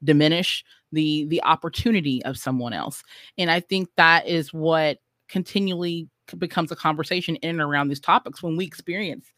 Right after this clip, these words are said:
this level of trauma on a daily basis. Almost, it almost feels like daily, every day there's something happening in the news. There's something happening in and around our neighborhoods. There's something happening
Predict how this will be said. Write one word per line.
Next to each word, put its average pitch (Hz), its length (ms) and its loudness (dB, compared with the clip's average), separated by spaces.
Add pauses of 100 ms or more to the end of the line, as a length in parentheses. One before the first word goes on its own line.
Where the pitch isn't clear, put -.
(220)
this 180 140 -8
level 165 240 0
of 139 60 -10
trauma - 520 -4 (400)
on 165 120 4
a 156 80 4
daily 151 600 2
basis. 160 480 0
Almost, 233 380 2
it 196 180 -8
almost 254 300 0
feels 285 160 0
like 302 120 0
daily, 254 280 4
every 233 220 4
day 285 280 6
there's 185 180 2
something 208 300 0
happening 190 480 2
in 165 120 -4
the 180 60 -2
news. 190 280 2
There's 151 220 -6 (260)
something 196 320 -4
happening 190 400 2
in 180 140 -2
and 170 40 -4
around 170 180 2
our 160 60 2
neighborhoods. 180 520 -2
There's 143 160 -6
something 170 260 -6
happening 180 540 -2